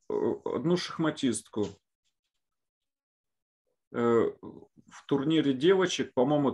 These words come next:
там типа до семнадцати лет. Я могу, опять же, перепутать возрастную категорию. Э, Камалия Булатова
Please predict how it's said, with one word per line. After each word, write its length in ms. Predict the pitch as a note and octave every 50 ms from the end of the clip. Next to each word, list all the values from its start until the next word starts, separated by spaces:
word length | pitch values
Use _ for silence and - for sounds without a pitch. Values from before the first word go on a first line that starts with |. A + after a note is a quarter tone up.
| - - -
там 260 | C3+ B2+ A#2+ A#2 -
типа 280 | - F3+ - - C#3+
до 140 | B2 A#2 B2+
семнадцати 680 | - - - D3+ D#3 D#3 D3+ C#3 - - - - - D3
лет. 300 | D#3+ F3+ G#3 G3+ G3+ - -
Я 140 | C#3 C#3
могу, 280 | C#3 E3 D#3+ C3 D3+ D#3
опять 300 | D3+ D#3 F3 D#3 C3+ A#2+
же, 100 | B2 -
перепутать 640 | - D3 C3 C#3 C#3 - C#3+ C3 - A2+ G#2+ - -
возрастную 580 | A#2+ A#2 A#2+ A2 C3 C3 - - C#3 B2+ A#2
категорию. 720 | - - - - C#3 C#3 E3 F3+ F#3+ F3+ F3 D#3 C#3 - - _ _ _ _ _ _ _ _ _ _ _ _ _ _ _ _ _ _ _ _ _ _
Э, 180 | - A2+ A2+ G#2+ F#2+ F#2 A2 A2 G#2+ - _ _ _ _ _ _ _ _ _ _ _ _ _ _ _ _ _ _ _ _ _ _ _ _ _ _ _ _ _ _ _ _ _ _ _ _ _ _ -
Камалия 560 | - C3+ C#3+ D3 C#3+ C3+ C3 B2 A#2+ A#2 A2+
Булатова 720 | A2 A2+ A#2 A#2+ B2 A2+ A2 - - F#2 F#2 F2+ - -